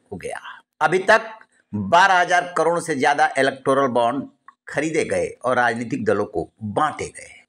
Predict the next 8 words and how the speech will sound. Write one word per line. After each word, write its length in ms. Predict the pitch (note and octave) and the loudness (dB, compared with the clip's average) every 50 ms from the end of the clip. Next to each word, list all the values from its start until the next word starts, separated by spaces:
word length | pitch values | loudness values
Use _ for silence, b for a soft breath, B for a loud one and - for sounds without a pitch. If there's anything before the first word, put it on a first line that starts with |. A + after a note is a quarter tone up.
| _ - | _ -6
इसी 240 | G3+ G3 B3+ C#4 | -6 -4 -4 -4
बीच 540 | A#3 B3 A3+ E3+ C3 - - - - - - | -4 -4 -4 -4 -6 -8 -10 -12 -12 -2 2
एक 240 | G3 A3 A3+ A3+ F#3+ | 4 4 4 2 0
नाम 380 | F3 D#3 D3 D#3+ F#3 C#3+ - - | -4 -6 -6 -6 -8 -12 -10 -8
खासा 580 | - - - - F3 E3+ - C#3 G#2+ F#2+ - - - | -8 -6 -4 -4 -4 -2 -2 -4 -4 -4 -8 -10 -8
चर्चे 360 | - F#3+ F3+ E3+ - - D#3 | -4 -2 -2 -2 -2 -4 -4
में 140 | B2 G#2 F2 | -4 -4 -8
है 280 | D#2+ D2 - - - | -12 -14 -18 -20 -20